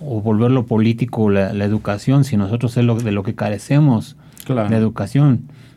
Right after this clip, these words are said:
Speaker 1: Ya la libertad de, de expresión, la libertad de cátedra, la libertad de examen, pues ya depende de los maestros, porque aunque te pongan el libro más brillante del mundo,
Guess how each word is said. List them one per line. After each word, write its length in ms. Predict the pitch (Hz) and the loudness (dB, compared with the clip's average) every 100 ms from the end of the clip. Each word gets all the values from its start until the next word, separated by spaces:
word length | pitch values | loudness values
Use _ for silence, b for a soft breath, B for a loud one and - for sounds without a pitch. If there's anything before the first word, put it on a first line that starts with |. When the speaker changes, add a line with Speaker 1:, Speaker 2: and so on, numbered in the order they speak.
| - | -12
Speaker 1:
Ya 480 | 104 107 131 135 131 - - - | -6 0 2 2 0 -6 -18 -4
la 160 | 120 | 2
libertad 480 | 113 113 110 - 135 | 4 4 2 2 2
de, 260 | 131 110 107 | 2 2 0
de 100 | 110 | 0
expresión, 880 | 107 - - 117 120 147 135 131 123 B B | -2 -4 -2 -2 2 2 4 2 0 B B
la 80 | - | 0
libertad 400 | 113 110 113 127 | 2 2 0 0
de 160 | 120 113 | 0 0
cátedra, 520 | 127 123 123 113 107 | -2 0 2 2 2
la 60 | 98 | 2
libertad 380 | 98 104 104 120 | 0 0 0 0
de 60 | |
examen, 640 | 110 - 143 131 117 113 113 b b b b b b _ | 0 0 2 4 4 2 -2 b b b b b b _
pues 200 | 107 95 | -6 -2
ya 100 | 117 | 0
depende 380 | 135 147 135 131 | 0 2 2 4
de 80 | 110 | 2
los 160 | 98 101 | 0 0
maestros, 380 | 101 135 143 - | 0 0 -2 -6
porque 200 | 104 110 | -4 -2
aunque 160 | 98 | -2
te 100 | 110 113 | -4 -2
pongan 340 | 135 151 131 | 2 4 4
el 80 | 117 | 4
libro 220 | 127 131 | 4 4
más 240 | 123 135 | 4 4
brillante 540 | 123 120 127 127 117 110 | 4 2 2 2 2 2
del 200 | 110 117 | 2 4
mundo, 420 | 147 131 110 107 | 4 4 4 0